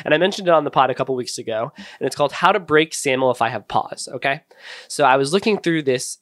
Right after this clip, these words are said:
this presentation, and I was kinda looking at all the various techniques in there,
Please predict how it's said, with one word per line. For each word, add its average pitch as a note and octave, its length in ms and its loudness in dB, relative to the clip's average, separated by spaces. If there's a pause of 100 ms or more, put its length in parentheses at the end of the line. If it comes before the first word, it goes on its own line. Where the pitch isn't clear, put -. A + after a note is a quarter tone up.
this B2+ 180 -4
presentation, G3+ 720 -4
and D#3+ 100 4
I B2 60 4
was A#2+ 140 -2
kinda C3+ 160 -2
looking C3 240 -2
at B2 80 0
all A#2+ 80 0
the A#2+ 80 -8
various A2+ 260 -4
techniques E3+ 420 -6
in E3 100 -4
there, C#3+ 280 0